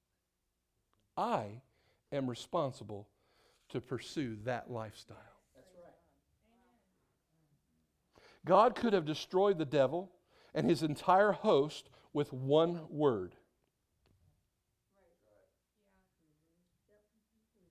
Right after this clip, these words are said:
Speaker 1: God could have destroyed the devil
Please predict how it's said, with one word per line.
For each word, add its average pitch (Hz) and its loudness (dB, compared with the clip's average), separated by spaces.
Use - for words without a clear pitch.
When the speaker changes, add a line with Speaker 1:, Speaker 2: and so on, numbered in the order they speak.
Speaker 1:
God 180 8
could 262 2
have 262 -4
destroyed 220 4
the 240 -4
devil 175 4